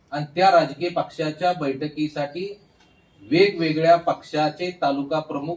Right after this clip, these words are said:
सदरच्या बैठकीला उपस्थित आहेत. जे नावं वगळलेले आहेत त्याच्या नमुना दहाच्या याद्या सर्व पक्षाला दिलेल्या आहेत.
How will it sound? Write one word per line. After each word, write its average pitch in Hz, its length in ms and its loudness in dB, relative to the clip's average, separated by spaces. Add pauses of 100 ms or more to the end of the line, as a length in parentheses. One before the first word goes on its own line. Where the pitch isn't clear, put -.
(100)
सदरच्या 139 400 -4
बैठकीला 139 640 -4 (440)
उपस्थित 156 460 -2
आहेत. 156 260 4 (1080)
जे 208 460 4 (140)
नावं 175 540 4
वगळलेले 196 480 6
आहेत 190 380 4 (220)
त्याच्या 180 400 0
नमुना 180 520 0 (520)
दहाच्या 180 400 4
याद्या 180 500 4 (280)
सर्व 202 440 0
पक्षाला 170 500 2
दिलेल्या 170 400 0
आहेत. 180 200 0